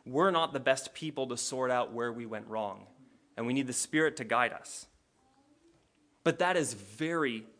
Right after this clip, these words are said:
good news, because I think each of us in our own lives know the places where things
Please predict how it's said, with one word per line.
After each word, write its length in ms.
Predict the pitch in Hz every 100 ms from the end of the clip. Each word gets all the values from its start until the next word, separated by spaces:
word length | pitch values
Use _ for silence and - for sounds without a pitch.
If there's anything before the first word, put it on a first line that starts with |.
| -
good 260 | 120 151 127
news, 640 | 117 147 131 76 87 - - _ _ _ _ _ _
because 240 | 147 165 170
I 80 |
think 260 | 165 208 208 - - _ _ _ -
each 240 | 175 185
of 100 | 175
us 180 | 156 160
in 80 | 147
our 140 | 143
own 180 | 147 151
lives 280 | 143 143 143
know 400 | 131 143 160 170
the 100 | 151
places 600 | - 123 120 - 113 113
where 140 | 120
things 380 | 117 139 131 123